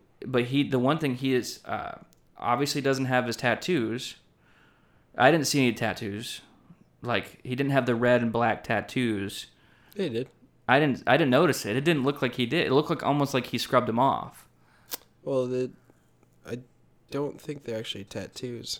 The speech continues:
Speaker 2: I think they're part of his skin.
Speaker 1: No, no. Um, that, uh, uh, this is, this is, like, deep nerd,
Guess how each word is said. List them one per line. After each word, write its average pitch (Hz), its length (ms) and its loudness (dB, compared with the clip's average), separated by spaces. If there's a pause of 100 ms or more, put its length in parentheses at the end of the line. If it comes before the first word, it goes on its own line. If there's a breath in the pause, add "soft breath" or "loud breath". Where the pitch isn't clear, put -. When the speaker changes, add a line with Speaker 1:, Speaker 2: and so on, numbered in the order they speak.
(120)
Speaker 2:
I 123 40 -10
think 127 220 -12
they're 113 140 -8
part 110 300 -8
of 98 140 -10
his - 160 -10
skin. 117 520 -8
Speaker 1:
No, 165 200 4
no. 143 400 0
Um, 127 380 2
that, 139 400 0
uh, 107 200 0 (440 loud breath)
uh, 92 160 -8
this 98 220 -8
is, 107 180 -14
this 127 200 -2
is, 120 120 0
like, 117 220 -2
deep 123 260 2
nerd, 98 360 0